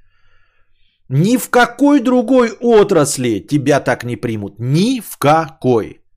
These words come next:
Ни в государственной, ни в коммерческой, нигде тебя не готовы принять с распростертыми объятиями, как в порнухе.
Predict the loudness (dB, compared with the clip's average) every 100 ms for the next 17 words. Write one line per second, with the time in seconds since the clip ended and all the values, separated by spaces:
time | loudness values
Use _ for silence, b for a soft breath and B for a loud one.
0 | _ _ _ _ _ -8 -4 -4 -2 -4
1 | -4 -2 2 2 2 -4 -6 -6 -6 -8
2 | -8 -12 b b b b b -4 -2 -2
3 | -2 2 2 0 -2 -6 -4 -4 -2 -2
4 | 0 -2 0 2 2 0 -2 -2 -2 -4
5 | -4 0 0 0 -2 -4 -2 -4 -4 -8
6 | -6 -6 -4 -4 -4 -6 -10 -10 -4 -2
7 | -2 -2 -6 -4 -6 -8 -8 -4 -2 -2
8 | -6 -8 -16